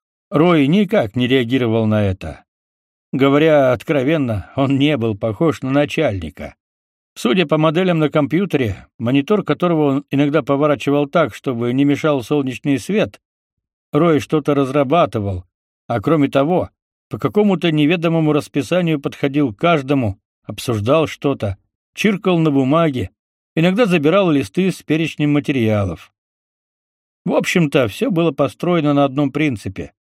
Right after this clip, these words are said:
Он подходил к кому-то, чертил на бумаге какие-то эскизы, тут же обсуждал, как поставить блок питания, чтобы тот не задел приводную цепь,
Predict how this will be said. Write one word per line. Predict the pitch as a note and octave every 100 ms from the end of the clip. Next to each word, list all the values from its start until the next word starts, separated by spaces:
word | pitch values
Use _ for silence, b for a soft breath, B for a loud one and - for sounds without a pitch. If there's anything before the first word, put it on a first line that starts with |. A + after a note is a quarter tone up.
| _ _ -
Он | C#3+ A#2
подходил | C#3 - B2+ F#3+ G3
к | -
кому-то, | F3+ F3 D#3 C#3 G2+ - _ _ _
чертил | - F3+ F3 D4
на | G3 D3
бумаге | C#3 C#3+ B2 A2
какие-то | A2 - A#2+ G2 A#2+
эскизы, | G#2+ - G#3+ F#3 C#3 G2 - _ -
тут | F#3 C#3
же | C#3
обсуждал, | A#2 - B2 G#2 F#3 E3
как | A#2 B2+ -
поставить | B2+ - B2+ G#2
блок | A2 B2+ -
питания, | G2+ G2 E3 E3 C#3+ G#2+ - _ _ _
чтобы | - - C#3 C#3
тот | D#3+ -
не | C#3
задел | C#3 C3+ C3+
приводную | A2 C#3 C3+ B2+ C#3 A#2+
цепь, | - C3+ G#2+